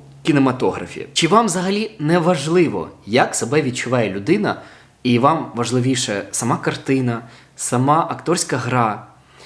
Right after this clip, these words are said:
які ви емоції відчуваєте, коли переглядаєте той чи інший фільм або серіал? Будь ласочка, напишіть в коментах, цікавезна тема, хочу з вами поспілкуватись. А ми з вами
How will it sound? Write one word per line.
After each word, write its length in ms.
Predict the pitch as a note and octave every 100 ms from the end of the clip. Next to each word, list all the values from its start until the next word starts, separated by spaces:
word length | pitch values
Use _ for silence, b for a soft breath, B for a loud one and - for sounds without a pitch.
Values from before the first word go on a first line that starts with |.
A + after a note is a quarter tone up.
| B B - -
які 340 | A2+ A#2+ B2 E3+
ви 180 | E3+ E3
емоції 500 | E3 F3 D3 B2 A2
відчуваєте, 540 | A#2 - B2 D#3+ -
коли 200 | A#2+ B2
переглядаєте 600 | B2 A#2 A#2+ A2+ C3+ C3+
той 180 | G#2+ B2+
чи 160 | A#2+ A#2+
інший 260 | A#2+ A#2+
фільм 280 | G#2 C3+ C#3
або 200 | A2+ A2
серіал? 400 | - A2+ G2+ D2+ B B B B -
Будь 220 | A#2 B2+
ласочка, 520 | C#3 A#2 G#2 - -
напишіть 480 | F#2 A2 C3 - B2
в 80 | -
коментах, 560 | D3+ E3+ A2+ G2 E2
цікавезна 760 | - - D#3+ F3+ C#3 G#2 G2 F2+ -
тема, 340 | D#3 E3+ F#2 B B B
хочу 280 | - G3 D#3+
з 80 | -
вами 260 | A#2 C#3 A#2+
поспілкуватись. 960 | B2+ A#2+ G#2+ G2+ F#2+ F#2 E2+ - - B B B B
А 140 | -
ми 140 | G#2+ D#3+
з 40 |
вами 380 | D#3+ C#3+ C3 A2+